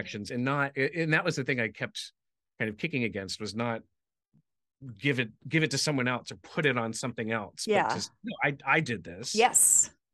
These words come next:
Speaker 1: And, and I am responsible for the daily decision to
Speaker 2: Mm-hmm.
Speaker 1: change. Um, and, you know, it's, it, yeah. So, so it, <coughs> it, it always felt like I was, um, whenever I'd get to the, the recitation and,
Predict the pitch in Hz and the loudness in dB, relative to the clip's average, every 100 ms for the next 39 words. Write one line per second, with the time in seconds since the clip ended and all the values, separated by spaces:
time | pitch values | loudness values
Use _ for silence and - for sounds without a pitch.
0 | _ 127 113 113 113 113 113 113 113 123 | _ 0 4 4 2 2 0 -2 -2 -2
1 | 120 127 131 135 131 139 127 117 - 120 | 0 4 4 4 2 -2 -2 -2 0 0
2 | 120 - 107 113 110 107 - 110 104 104 | 0 -4 0 0 0 -4 -2 -2 -2 0
3 | 117 120 120 107 107 120 107 101 98 95 | 2 4 2 0 -4 -4 -6 -8 -10 -12
4 | - _ _ _ _ - 208 190 214 190 | -16 _ _ _ _ -8 -6 0 0 -2
5 | - _ _ _ _ _ _ - 120 117 | -8 _ _ _ _ _ _ -2 2 2
6 | 113 113 110 110 _ - 127 123 120 120 | 2 -2 -6 -10 _ -2 2 2 2 0
7 | 117 139 _ _ 160 143 117 110 - _ | -2 -8 _ _ -4 0 0 -2 -8 _
8 | _ _ _ _ _ _ _ _ 143 135 | _ _ _ _ _ _ _ _ -4 -2
9 | - 147 135 127 - - 175 208 180 - | -6 0 0 0 -6 -16 0 2 2 -6
10 | 294 - 156 151 - 160 160 151 - 208 | -12 2 2 2 2 4 4 2 -2 -4
11 | - 185 123 - 151 - - _ - 190 | 0 -2 -2 -8 -16 -18 -20 _ -10 0
12 | 165 180 160 175 165 143 135 131 127 113 | 4 4 4 2 2 2 2 0 0 -4
13 | 117 110 110 131 135 151 143 120 135 - | -4 -4 -4 2 4 6 4 2 -4 -6
14 | 123 117 113 117 120 - 120 151 139 139 | -2 -2 -2 -4 -4 -4 -6 -4 -4 -4
15 | 127 113 110 | -4 -4 -6